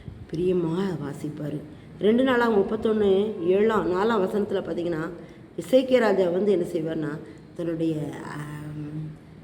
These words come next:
தன்னுடைய இசை, அஹ், ரெண்டா-, ரெண்டு நாளாகமும் முப்பத்தி ஒண்ணு நாலாம் அதிகாரத்தை அது என்னன்னு நம்ம வாசித்து பார்க்கலாமா? ரெண்டு நாளாகமும்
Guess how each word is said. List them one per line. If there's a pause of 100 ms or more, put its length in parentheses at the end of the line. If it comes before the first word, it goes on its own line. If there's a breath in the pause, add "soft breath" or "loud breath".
(120)
தன்னுடைய
இசை,
அஹ்,
ரெண்டா-,
ரெண்டு
நாளாகமும்
முப்பத்தி
ஒண்ணு
நாலாம்
அதிகாரத்தை
அது
என்னன்னு
நம்ம
வாசித்து
பார்க்கலாமா? (500 loud breath)
ரெண்டு
நாளாகமும்